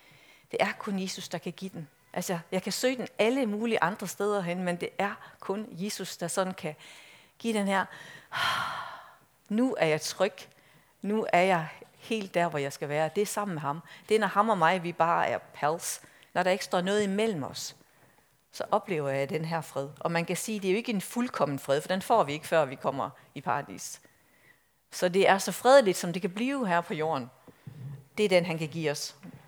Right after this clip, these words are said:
Ja. <clears throat> Ja. Øh, "som om I levede i verden." Og så kommer alt det her med, man ikke, det man ikke skal. Men jeg vil lige rette fokus på det sidste.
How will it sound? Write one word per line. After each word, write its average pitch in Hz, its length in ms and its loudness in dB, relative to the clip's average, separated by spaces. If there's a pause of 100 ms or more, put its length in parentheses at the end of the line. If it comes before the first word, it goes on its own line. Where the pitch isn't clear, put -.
(1040)
Ja. - 100 -8 (1040)
<clears throat> - 200 -2 (360)
Ja. 156 180 -4 (1800)
Øh, 180 220 4
"som 214 140 2
om 254 140 8
I 254 60 6
levede 233 240 6
i 185 60 6
verden." 151 320 6
Og 170 60 -2
så 254 100 -4
kommer 302 240 2
alt 262 180 6
det 240 80 2
her 254 80 2
med, 220 160 6
man 214 160 4
ikke, - 160 -2
det 247 100 6
man 226 120 4
ikke 226 140 0
skal. - 320 6 (240)
Men 208 140 4
jeg 233 100 10
vil 226 100 -2
lige 285 240 2
rette 214 160 6
fokus 269 240 0
på 240 140 4
det 226 100 0
sidste. 147 400 -2